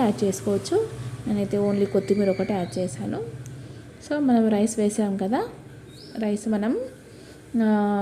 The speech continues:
ఉడికించుకోవాలి కదండి. So దానికైతే క్యాప్ అయితే పెట్టుకున్నాను. చూసారు కదా, రైస్ కూడా ఉడికిపోయింది. నానబెట్టి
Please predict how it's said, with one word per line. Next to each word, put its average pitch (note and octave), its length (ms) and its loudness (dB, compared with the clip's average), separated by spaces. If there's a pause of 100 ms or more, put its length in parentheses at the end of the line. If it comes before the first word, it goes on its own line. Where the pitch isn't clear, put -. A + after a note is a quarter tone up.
(260)
ఉడికించుకోవాలి G3 760 2
కదండి. G#3 340 0 (220)
So A3+ 200 -2
దానికైతే G3 420 -2 (100)
క్యాప్ F#3 300 -4
అయితే F#3 180 -2
పెట్టుకున్నాను. F#3+ 500 0 (2000)
చూసారు G#3 360 0
కదా, C4+ 160 2 (520)
రైస్ G3+ 220 -2 (100)
కూడా B3+ 140 2 (100)
ఉడికిపోయింది. A3 640 2 (2000)
నానబెట్టి A#3+ 420 6